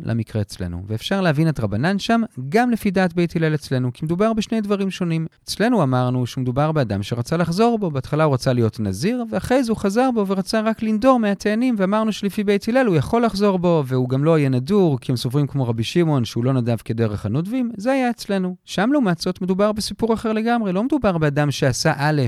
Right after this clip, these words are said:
ואז חזר בו ועשה ב', אלא מדובר באדם שיש לו מטרה אחת בלבד, וזה לנדור להביא מנחה, והוא פשוט טעה.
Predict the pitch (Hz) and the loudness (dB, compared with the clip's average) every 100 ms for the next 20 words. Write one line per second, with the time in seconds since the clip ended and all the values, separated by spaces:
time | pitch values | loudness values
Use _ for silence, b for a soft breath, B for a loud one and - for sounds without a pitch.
0 | - 127 120 - 120 110 143 143 127 113 | -2 -2 -4 -4 -4 0 2 2 0 0
1 | 110 101 117 104 85 85 - - 143 156 | 0 -2 -2 -4 -4 -8 -10 -10 -6 -4
2 | 156 165 214 247 220 220 233 - 202 - | -2 -2 -2 -2 -4 -4 -4 -4 -4 -4
3 | 214 214 220 175 - 147 185 - 135 117 | -2 -2 -2 -2 0 2 4 4 0 2
4 | 107 85 82 104 104 120 156 127 107 139 | 2 0 -4 -4 -4 2 4 4 4 6
5 | 135 107 101 107 95 92 - 80 117 123 | 6 4 2 0 0 -4 -6 -6 -6 -4
6 | 151 185 - 240 - - 302 | 0 0 0 -2 -2 -4 -2